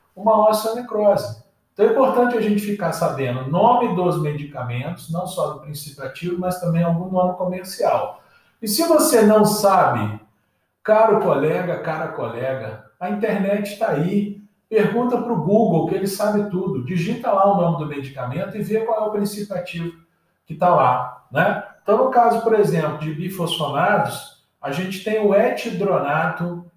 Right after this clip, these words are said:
tem o alendronato, tem o panidronato e tem o zolendronato, tá? Etidronato, é, alendronato é o osteoral, ou o alendil, ou o osteoforme.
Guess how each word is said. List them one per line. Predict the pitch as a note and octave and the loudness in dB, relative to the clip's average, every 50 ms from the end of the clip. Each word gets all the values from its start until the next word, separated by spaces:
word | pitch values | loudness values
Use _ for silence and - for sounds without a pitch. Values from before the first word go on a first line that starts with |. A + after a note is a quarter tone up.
| _ _ | _ _
tem | - F#3+ G#3 G#3 | -4 0 0 4
o | G#3+ A3 | 4 6
alendronato, | A3+ A#3+ A#3 - A3 A#3+ B3 B3 A#3 G3+ G3+ G3 F3 D#3 D3+ D3 D3+ E3 F3 F3 F3+ F#3+ F#3 F#3 - - - _ _ _ _ _ | 6 6 6 6 4 4 2 0 0 0 0 2 2 2 2 0 0 0 0 -2 -4 -8 -10 -10 -12 -14 -20 _ _ _ _ _
tem | - G3 G#3+ | -2 0 0
o | A3+ A3 A3 G#3+ | 0 0 -2 0
panidronato | G#3 A#3+ B3 C4 C4+ B3+ B3 B3 G#3 G3+ G#3+ G#3 F3 E3 D#3+ E3 F3+ G3 G3+ G3 G3+ G#3 G3+ G#3 - - - - | 2 2 4 4 4 2 2 -2 -2 0 2 2 2 2 2 0 0 0 -2 -2 -2 -4 -4 -4 -6 -10 -14 -12
e | G3+ G3+ | -12 -12
tem | G3 A#3+ A#3+ B3 | -8 -6 -6 -4
o | B3 A3+ | -4 -4
zolendronato, | G3 E3+ E3+ E3+ A3 C4+ C#4+ A#3+ G#3 G#3 A3+ B3 B3+ B3+ B3 B3+ B3 - E3+ - C3+ C3+ C3+ C3 - - G#2+ A2 - - _ _ _ _ | -2 -2 -2 -2 0 0 0 2 2 4 4 4 4 2 0 0 2 2 2 0 0 -2 -4 -6 -8 -10 -16 -20 -20 -20 _ _ _ _
tá? | - A#2+ C#3 D#3+ - - - - - - _ _ _ _ _ _ _ _ - | -4 -2 -2 0 -2 -4 -8 -10 -16 -20 _ _ _ _ _ _ _ _ 0
Etidronato, | F#3+ A#3 B3 A#3+ - B3 G#3 G#3+ A3 G#3 F3+ E3+ E3 F3 F#3+ G#3+ G#3 G#3+ A3+ A#3+ A#3 - - - - - _ _ _ _ _ | 2 2 2 2 0 -2 0 2 2 2 2 2 2 0 0 0 0 -2 -4 -6 -6 -8 -10 -14 -18 -20 _ _ _ _ _
é, | _ D3 D#3+ E3 D#3+ D#3+ D#3+ D#3 D#3 D#3 D3+ D3+ D3+ D3+ | _ -4 -2 0 0 0 0 -2 -2 0 0 0 0 0
alendronato | E3 F#3 G#3 A#3 C4 B3+ B3 A#3 G#3+ E3+ D#3 D3+ C#3+ C#3+ D#3 D#3+ | -2 0 0 0 0 0 0 0 0 0 0 0 -2 -2 -2 -2
é | |
o | D#3+ E3 | 0 2
osteoral, | F3+ G3+ G#3 G3+ - G#3 G3+ F3 D3+ D3 D3+ D#3+ F3+ G3+ A3 A3 A3 A3 - - - - - | 4 4 2 2 0 0 0 0 0 0 0 0 0 0 0 0 -2 -4 -8 -12 -16 -16 -8
ou | E3 F3+ G3+ G3+ F#3+ | -2 2 2 4 4
o | F#3+ | 4
alendil, | G3 G3+ G#3 G3+ G3+ E3 C#3+ C3+ - F3+ G#3 A3 A3+ A3 G#3+ - | 4 4 4 2 0 0 -4 -4 -6 -6 -4 -4 -6 -6 -8 -6
ou | F3+ F#3+ G3 F3 | -6 -4 -2 0
o | F3 F#3 G3 | 2 2 2
osteoforme. | G3+ G3+ - G#3 G3 F3 - - - - D#3 E3 D#3+ C#3 B2 A#2 - - - - | 2 0 -2 -4 -4 -6 -6 -10 -10 -6 -4 -4 -4 -4 -6 -8 -12 -16 -18 -20